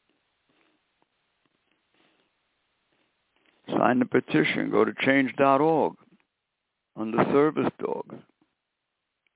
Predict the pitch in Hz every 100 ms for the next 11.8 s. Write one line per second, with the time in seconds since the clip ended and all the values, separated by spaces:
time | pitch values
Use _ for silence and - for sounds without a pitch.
0 | _ _ _ _ - 127 120 117 - 127
1 | 117 95 - - - - - - 104 95
2 | 95 107 107 107 101 104 98 98 - -
3 | 113 - _ _ _ _ _ _ _ _
4 | - 127 98 - - 127 117 - - -
5 | _ _ _ _ _ _ _ _ _ _
6 | 110 107 107 107 110 113 - _ _ _
7 | _ _ _ _ _ _ _ _ _ _
8 | _ - - - 117 123 - _ _ _
9 | _ _ _ _ _ _ _ _ _ _
10 | _ _ _ _ _ _ _ _ - 107
11 | 104 117 135 131 131 143 90 87